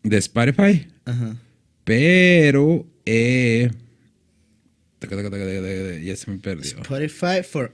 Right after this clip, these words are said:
Speaker 2: Artists, a ver.
Speaker 1: Ahí está, a ver, a ver, güey, cuántas reproducciones.
Speaker 2: Ay, es que sí da, es que sí da miedo porque nadie
Speaker 1: Sí,
Speaker 2: me oye en
Speaker 1: yo,
Speaker 2: Spotify.
Speaker 1: yo, yo,
Speaker 2: luego voy a creer,
Speaker 1: yo
Speaker 2: luego ya voy a
Speaker 1: sí,
Speaker 2: ver que soy más insignificante
Speaker 1: yo sí
Speaker 2: de lo
Speaker 1: vi,
Speaker 2: que
Speaker 1: yo sí
Speaker 2: pienso.
Speaker 1: vi, güey, y, y, pues, bueno, o sea, digo, pues, no, no somos el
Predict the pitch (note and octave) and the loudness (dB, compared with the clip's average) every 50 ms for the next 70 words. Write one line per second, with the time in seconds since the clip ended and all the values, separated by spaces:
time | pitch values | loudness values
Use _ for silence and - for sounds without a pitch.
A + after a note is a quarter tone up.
0 | _ _ B2 B2+ B2+ B2 A#2 A2 G#2+ A2+ - - - - - - _ A2+ A2+ G#2+ | _ _ -6 -4 -2 -2 -2 -4 -6 -8 -10 -12 -14 -16 -20 -18 _ -12 -10 -8
1 | G#2 G#2 G#2 G2 G2+ - - _ _ _ - - F#2 G2 G2+ - - G#2 G2+ G2+ | -8 -8 -8 -10 -12 -16 -20 _ _ _ -16 -8 -4 -4 -4 -2 -4 -4 -4 -2
2 | G#2 G2+ G#2+ A#2+ C#3 D3+ A2 D2 F2 G2+ A2 A#2+ C#3 D#3 - D3+ C3+ C3 C#3+ C#3 | 0 2 4 4 4 2 2 0 0 0 2 4 4 4 4 4 4 4 4 4
3 | C#3+ C#3 B2 B2+ A#2 G#2 - - A#2 A2 A#2 C3+ B2+ - - - - - - C3 | 2 2 4 4 4 4 4 2 4 4 6 4 4 2 -4 -10 -14 -14 -8 -4
4 | C#3+ C3+ C3 B2+ - - C3 B2 C#3+ C#3 C3+ C#3 C3+ C#3 C3 C3 - D#3 D3+ - | -4 -4 -4 -6 -6 -6 -4 -2 -2 -2 -2 -2 -2 -4 -6 -2 0 -2 0 0
5 | E3+ E3+ E3+ E3 E3+ F3 F3+ F#3 F#3 F#3 E3+ D3 D3+ C3+ C3 B2 B2 A#2 A#2 - | -2 0 0 0 0 0 0 2 0 0 0 0 0 0 0 2 4 4 4 4
6 | D#3 B2 A2+ A#2 B2+ D3 D#3+ D3 D3 C3 C3 B2 A#2 B2 C3+ C3 C3 - B2+ - | 4 2 2 0 0 0 0 -2 -4 -2 0 0 0 2 4 4 4 6 6 6
7 | - C#3+ D3 D#3 D#3+ D#3+ E3 E3 - - F3 F3+ F3 E3+ E3 - C4+ D4+ C4+ C3+ | 6 8 8 8 8 8 8 8 6 4 2 6 8 8 10 10 8 8 8 8
8 | - E3 E3 E3+ E3+ E3 D#3 D3+ D#3 D#3 - F#3 F#3 D3 B2+ F3+ F3 F3+ F#3 F3 | 8 10 10 10 12 12 12 12 12 12 12 10 10 10 8 6 8 8 8 8
9 | E3+ G3 G3 - G3+ G3 - G3+ F3+ F3+ F3 F#3+ E3+ E3 D#3 - - C#3 C#3+ C#3+ | 8 6 6 6 4 4 4 4 2 2 0 0 0 0 -2 4 8 8 10 10
10 | A#2+ F3 G3 E3+ F3+ F3 F3 D3+ - - C3+ C3+ C#3 D#3 F3 E3 D#3 D#3+ E3 F3+ | 10 8 8 10 8 8 8 6 6 6 8 8 10 10 10 10 12 12 10 10
11 | F3+ F3+ F3+ F3 D3 F#2 G#2+ B2 B2 B2 A#2+ F2+ A2+ G#2 F2+ A2+ A#2+ A#2+ - C#3+ | 10 8 8 6 6 6 6 8 8 8 8 6 2 0 0 -2 -2 0 0 2
12 | E3+ G#3 G#3 G3+ G3 F3 F3+ E3+ E3 D#3+ D#3 C#3 A#2+ A#2+ A2+ A2+ A2 - - - | 4 4 6 6 6 6 6 6 6 6 4 4 0 -2 -6 -6 -6 -8 -10 -6
13 | - - A#2+ B2 B2 B2 B2 B2 B2 B2 B2 B2 B2 B2 B2 B2 B2 B2 A#2+ A#2 | 2 4 6 8 8 8 8 8 8 8 6 6 6 6 6 6 8 6 6 6
14 | - C3 B2+ C3 C3 C3+ C3 C3+ A#2+ A2+ A2 G2+ F#2+ | 6 4 6 6 4 4 4 4 4 4 4 2 -2